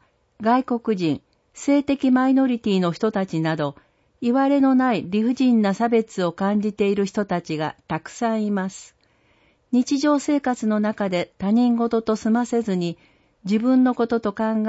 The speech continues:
えて差別のない明るい社会を築きましょう。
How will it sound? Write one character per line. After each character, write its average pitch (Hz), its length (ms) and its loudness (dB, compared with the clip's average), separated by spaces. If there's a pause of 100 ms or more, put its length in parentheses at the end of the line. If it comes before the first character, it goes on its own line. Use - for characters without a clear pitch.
え 196 120 -2
て - 380 -6
差 - 180 -4
別 247 320 -2
の 190 160 0
な 190 180 0
い - 120 -6 (160)
明 233 260 -4
る 262 140 -2
い 254 80 -2
社 254 180 -6
会 214 320 -2
を 175 60 -4
築 196 260 -4
き 220 160 -4
ま 202 140 -2
し - 160 -12
ょ 170 260 -6
う。 - 40 -20